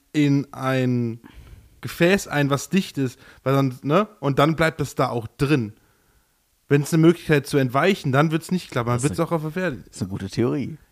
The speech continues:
Speaker 1: Ja, ist
Speaker 2: Ja.
Speaker 1: so, weil, ne, in,
Speaker 2: Ist
Speaker 1: eine
Speaker 2: doch
Speaker 1: Raum-,
Speaker 2: nicht
Speaker 1: eine Raumstation pumpe Luft, pumpst Luft rein, die geht ja auch nicht raus.
Speaker 2: Ja, was, was, dann fänd ich halt, was, was passiert zum Beispiel mit dem Abgasen so?
Speaker 1: Ja, die, die, die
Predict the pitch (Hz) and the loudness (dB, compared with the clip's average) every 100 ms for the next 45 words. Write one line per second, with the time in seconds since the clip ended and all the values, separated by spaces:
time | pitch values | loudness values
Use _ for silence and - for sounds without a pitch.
0 | - 139 147 196 156 135 135 120 - 143 | -2 0 2 2 2 6 6 4 2 2
1 | 165 156 139 143 135 131 180 185 160 151 | 2 0 -2 2 4 6 6 4 0 2
2 | 143 196 202 208 208 165 180 175 170 214 | 6 6 4 0 0 0 2 4 4 2
3 | - 175 165 - 240 - 139 135 127 170 | -2 -4 -2 0 0 0 0 0 0 -4
4 | 175 214 - 123 - 95 80 107 127 - | -2 -2 -2 -6 -6 -8 -8 -4 -4 -4
5 | 143 135 123 - _ - 131 69 110 147 | -8 -8 -10 -12 _ -10 -10 -10 -2 0
6 | 196 190 175 160 147 107 120 123 117 147 | 2 0 0 2 2 0 -4 -4 -2 -2
7 | - 147 143 117 - 120 104 104 - - | -2 -2 -4 -6 -4 -4 -4 -8 -6 -8
8 | - - 87 80 65 - 80 71 - _ | -6 -4 -4 -4 -8 -14 -14 -14 -16 _
9 | _ _ _ - 135 147 127 117 151 175 | _ _ _ -6 0 2 0 0 2 6
10 | 226 175 220 277 349 - | 6 6 6 6 4 -2